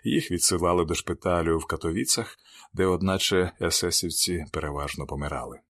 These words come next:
У червні відправили ешелон з Освенцима до Маутхаузена. Тим ешелоном поїхав полковник шістдесят чотири, який, за його словами, мав намір здійснити спробу втечі по дорозі, що, втім,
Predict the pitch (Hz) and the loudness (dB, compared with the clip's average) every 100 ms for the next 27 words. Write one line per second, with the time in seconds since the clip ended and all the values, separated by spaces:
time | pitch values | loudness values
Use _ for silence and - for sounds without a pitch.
0 | _ - - - 104 - 147 139 135 131 | _ -20 -4 2 4 6 6 6 4 4
1 | 120 - 92 - 113 107 95 90 101 92 | 4 2 0 4 6 8 8 6 4 6
2 | 95 87 - - 76 78 - 95 113 - | 6 4 0 -4 0 2 4 4 4 4
3 | 104 104 107 - - - _ - 85 85 | 4 2 0 -6 -20 -20 _ 0 4 6
4 | 87 87 - 85 64 - 92 - - _ | 4 2 2 0 2 -2 -4 -6 -12 _
5 | _ _ _ _ _ _ - 101 98 - | _ _ _ _ _ _ 4 6 6 6
6 | 92 101 104 98 90 78 82 - 80 - | 6 8 6 4 4 2 2 2 -2 0
7 | 80 - 80 78 78 73 - 76 73 73 | -2 2 2 2 0 -2 -4 -4 -4 -2
8 | 73 - 73 - 73 85 73 65 - - | -2 0 -2 -2 -2 0 0 -2 -8 -14
9 | _ - - - - 101 110 147 131 117 | _ -20 -20 -18 0 2 4 6 6 8
10 | 120 113 117 107 104 113 113 110 104 95 | 8 8 6 6 6 6 6 6 6 6
11 | 95 101 104 101 98 - - 78 73 82 | 6 6 6 6 4 -2 -8 -4 -2 2
12 | 85 - 98 98 87 - - 92 87 92 | 2 2 0 0 2 2 4 2 4 0
13 | 92 - 82 69 - 67 69 87 98 69 | -2 2 2 2 -2 -2 -2 2 2 2
14 | 62 60 - _ _ - - 87 73 - | 0 -4 -12 _ _ -12 -2 0 0 2
15 | 95 85 | 4 4